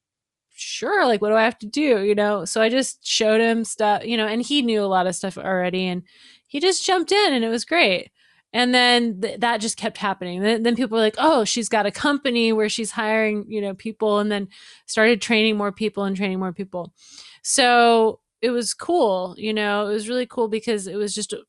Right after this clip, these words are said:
really just to try to clone myself. I really wanted to have my hands in all of these different pots of,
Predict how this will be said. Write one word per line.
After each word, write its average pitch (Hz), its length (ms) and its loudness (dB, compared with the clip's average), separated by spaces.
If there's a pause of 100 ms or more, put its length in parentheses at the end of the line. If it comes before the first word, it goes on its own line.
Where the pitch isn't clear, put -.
(420)
really 214 340 6
just 214 340 0
to 214 200 4
try 202 240 -2
to 202 80 -2
clone 240 320 -2
myself. 170 520 -4
I - 80 -2
really 240 300 4
wanted 226 320 2
to 214 80 0
have 202 340 -2
my 196 360 -2 (400)
hands 214 540 -2
in 202 200 -2
all 202 280 2
of 190 100 -2
these 208 320 -2
different 196 400 -6
pots 190 540 0
of, 185 340 -4